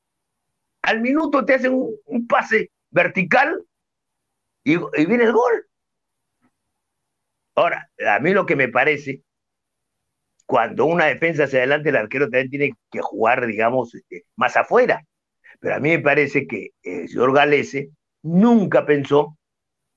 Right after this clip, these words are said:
que Calen i-, iba, iba a fallar como falló. Y cuando ya se le va encima al jugador, ya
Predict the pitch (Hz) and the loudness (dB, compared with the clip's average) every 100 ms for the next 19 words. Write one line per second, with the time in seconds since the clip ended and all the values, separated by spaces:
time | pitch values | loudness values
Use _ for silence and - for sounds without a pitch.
0 | _ - 113 127 127 117 - 135 139 143 | _ -12 -2 0 0 -4 -6 -4 -4 -2
1 | 127 117 - 117 107 101 107 113 104 107 | 2 2 0 -2 0 0 0 0 -2 -4
2 | - 107 - _ _ _ _ _ _ _ | -6 -8 -12 _ _ _ _ _ _ _
3 | _ _ _ _ _ - 113 107 107 107 | _ _ _ _ _ -14 -2 -2 2 2
4 | 135 - 113 110 135 135 117 156 151 123 | 2 2 2 4 2 0 0 0 2 0
5 | 117 113 120 151 143 135 | 0 0 2 4 2 2